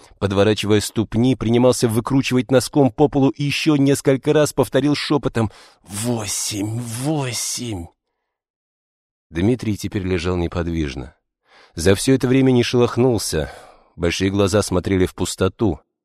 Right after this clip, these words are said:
Баникантха, довольный, жадно следил за происходящим, опасался упустить малейшую деталь и только перебегал глазами от Максима к Анне. Сальников же, наоборот, негодовал.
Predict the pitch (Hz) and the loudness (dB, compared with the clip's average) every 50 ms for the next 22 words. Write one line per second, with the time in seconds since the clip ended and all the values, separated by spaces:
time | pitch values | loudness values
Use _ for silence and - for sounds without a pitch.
0 | _ _ _ _ _ _ - 90 98 95 95 92 85 - _ - 120 120 120 107 | _ _ _ _ _ _ -2 0 2 4 4 2 0 -2 _ -2 0 2 2 0
1 | - - - - 90 85 85 90 87 82 82 107 135 131 117 104 101 101 98 98 | -2 -4 -6 -6 -4 -2 0 0 0 0 -2 -4 -2 -2 -2 -2 -2 -2 0 -2
2 | 90 85 123 143 143 139 135 131 120 - - 120 117 131 131 117 98 110 - 120 | 0 0 2 2 2 2 2 0 0 0 -2 -2 0 2 0 2 0 -2 0 0
3 | 120 110 - - - 120 113 123 139 139 131 - - - 113 110 - - - - | 0 0 0 -2 -2 -2 0 0 0 -2 -2 -2 -2 0 0 0 -2 -4 -12 -12
4 | - - - - 170 156 - 175 170 156 - 170 151 - 151 - 165 160 - - | -4 0 2 4 4 4 4 0 0 2 2 2 2 2 0 0 -2 -2 -2 -2
5 | 165 147 - - - 143 139 147 147 147 151 156 147 139 - - 139 135 127 139 | -4 -4 -6 -4 0 2 4 4 4 6 6 4 4 2 2 0 0 0 2 0
6 | 143 - - 165 156 151 135 - 127 117 - 143 135 117 - 135 120 - - 139 | -2 0 2 2 2 2 0 -2 -4 -2 0 0 0 2 2 0 0 2 0 0
7 | 131 127 120 131 123 131 135 117 107 92 104 110 107 107 107 127 123 117 113 110 | 0 2 0 0 4 6 6 6 6 4 2 2 2 2 2 2 4 4 2 2
8 | - 104 98 110 107 104 98 - - - - 104 101 104 104 - - - 139 131 | 0 -2 -2 0 0 0 -2 -2 -6 -2 0 2 2 2 0 -2 -2 -2 0 0
9 | 117 98 87 80 78 69 - _ _ _ _ _ _ _ _ _ _ _ - - | 2 0 0 -2 -2 -4 -8 _ _ _ _ _ _ _ _ _ _ _ -10 -4
10 | - 87 90 98 101 98 92 82 - 85 78 76 82 85 98 117 131 127 117 120 | 0 2 2 2 2 2 0 -2 -4 -6 -6 -4 -2 -2 0 -2 -2 0 0 0
11 | 117 98 92 98 92 - 85 85 82 80 85 82 78 85 82 80 76 80 80 78 | 0 0 0 -2 -2 -2 -2 -2 -2 -2 -4 -2 -2 -2 -2 -2 -2 -2 -2 -2
12 | 73 - - | -4 -6 -12